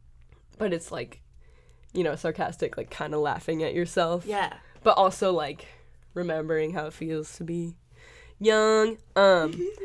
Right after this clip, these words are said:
Speaker 2: <laughs>
Speaker 1: and so, uh, yeah, but it sort of takes me, uh, what I like about it is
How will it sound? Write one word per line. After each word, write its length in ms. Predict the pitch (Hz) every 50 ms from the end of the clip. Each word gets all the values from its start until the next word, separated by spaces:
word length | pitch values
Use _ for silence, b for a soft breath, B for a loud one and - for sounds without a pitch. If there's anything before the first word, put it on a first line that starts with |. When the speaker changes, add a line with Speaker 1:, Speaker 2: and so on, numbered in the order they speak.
| - -
Speaker 2:
<laughs> 260 | - - - - -
Speaker 1:
and 160 | - 202 208 202
so, 800 | - - 220 214 208 202 202 196 196 196 196 190 190 190 185 - - - - - - - - - - - - -
uh, 540 | 196 190 180 175 170 165 151 127 151 175 165 B B B B B B - - - -
yeah, 220 | 190 214 196 170
but 120 | 160 170 185
it 80 | 202 -
sort 180 | 294 294 302
of 60 | 277
takes 200 | - 311 311 -
me, 220 | - 330 311 240 - - - - - 226
uh, 60 | 214 - -
what 140 | 208 233 254
I 40 | 269
like 280 | 247 214 214 233 -
about 260 | 277 254 285 294 294 302
it 220 | 302 285 - - -
is 540 | - 196 202 202 190 185 180 170 - -